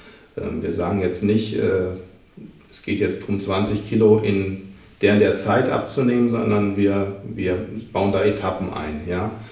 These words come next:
Und genauso bei einer, nach, bei, nach, nach, nach einer Kreuzband-O P, dass man sagt, „Okay, jetzt lass uns mal gucken, dass wir in vier Wochen da und da sind und das und das machen können“, ja. Oder die Schwellung so weit rückläufig ist, ähm, dass wir bestimmte Belastungen einfach wieder mit aufnehmen können.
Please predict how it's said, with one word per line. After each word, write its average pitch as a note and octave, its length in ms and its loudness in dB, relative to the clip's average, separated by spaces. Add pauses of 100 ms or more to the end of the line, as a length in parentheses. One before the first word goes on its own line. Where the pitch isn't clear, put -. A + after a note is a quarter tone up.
(320)
Und A2 160 -6
genauso G2+ 420 2
bei A2 80 4
einer, G2+ 460 0
nach, G2+ 220 -2
bei, G#2 180 0
nach, G2 180 -2
nach, G2+ 160 0 (160)
nach G2+ 140 -4
einer F#2+ 100 -2
Kreuzband-O A2+ 680 2
P, A#2 260 4
dass G#2+ 200 6
man G2 140 2
sagt, G#2 280 0
„Okay, F#2+ 440 0 (140)
jetzt - 100 -20
lass G#2 180 2
uns A#2 160 0
mal G#2+ 120 2
gucken, A#2 300 0
dass G#2 180 2
wir G2+ 80 2
in G2 80 -2
vier G#2 260 2
Wochen G2+ 240 2
da F#2 240 -2
und F2+ 100 -2
da E2+ 200 0
sind D2+ 340 -6
und F2+ 160 -8
das F2+ 160 0
und F2 140 -4
das F2 220 -2
machen D2+ 280 -6
können“, D2+ 420 -8
ja. - 280 -6
Oder - 140 -2
die F2 120 -4
Schwellung G2 520 2 (580)
so G#2+ 260 2
weit F2+ 240 4
rückläufig G2+ 580 0
ist, - 560 -6
ähm, E2+ 500 -4 (280)
dass - 240 -8
wir F2 80 0
bestimmte - 480 -4
Belastungen F#2 600 -2
einfach D#2+ 340 -8
wieder E2 140 -6
mit D#2 200 -6
aufnehmen D#2+ 480 -6
können. - 300 -10